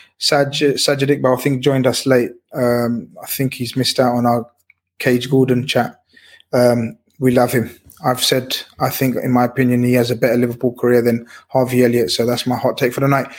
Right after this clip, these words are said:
Just a quick one, Avi, before you just do it, just a quick one on me. Um, Origi, um, I believe, I believe Southampton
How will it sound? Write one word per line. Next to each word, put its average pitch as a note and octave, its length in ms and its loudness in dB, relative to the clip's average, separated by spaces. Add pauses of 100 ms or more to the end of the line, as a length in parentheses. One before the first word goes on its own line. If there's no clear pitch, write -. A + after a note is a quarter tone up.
(240)
Just A#3 200 0
a C#4+ 40 0
quick C#4 260 -2
one, D#3+ 180 2
Avi, D3 260 0
before E3+ 260 0
you D#3 120 2
just D#3 200 -6
do D#3 120 4
it, D3 40 4
just D#3+ 240 -4
a D#3 40 -4
quick D#3 240 -4
one D3 120 -2
on C#3+ 120 -2
me. G3 320 0 (320)
Um, G3 460 2 (1120)
Origi, F3 640 0 (540)
um, D#3+ 520 0 (240)
I D3+ 120 4
believe, D#3+ 540 0 (640)
I D3 140 2
believe D#3 720 2 (100)
Southampton G3 920 -2